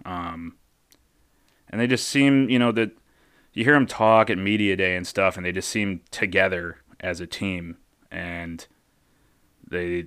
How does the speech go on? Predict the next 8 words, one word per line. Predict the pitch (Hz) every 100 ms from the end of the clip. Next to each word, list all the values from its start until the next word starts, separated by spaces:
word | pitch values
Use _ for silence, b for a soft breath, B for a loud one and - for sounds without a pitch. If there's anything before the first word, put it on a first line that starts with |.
| -
seem | - 107 104
like | 101
they've, | 95 92 92 85 80
you | 95
know, | 87 87 - _ _ _ _ _ _ _ _ -
kind | 104 98
of | 82 -
just | - 92